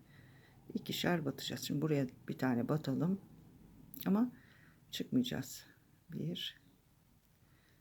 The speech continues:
iki. İki sardık. Şimdi yanındakine girdik. İki.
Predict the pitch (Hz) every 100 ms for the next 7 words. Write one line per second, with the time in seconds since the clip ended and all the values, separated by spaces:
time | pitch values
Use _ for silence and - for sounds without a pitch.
0 | _ - - - - - - _ - -
1 | - - - - - - - 190 - -
2 | 123 123 - 185 - - _ _ _ _
3 | _ _ - - 175 170 180 180 _ _
4 | _ _ _ _ _ _ - - 190 180
5 | 147 143 - 127 120 135 - _ - 131
6 | - - - - - _ _ _ _ _
7 | _ _ _ _ _ _ _ _ _ _
8 | _ _ _ _ _ _ _ _ _ _
9 | _ _ _ - - 139 151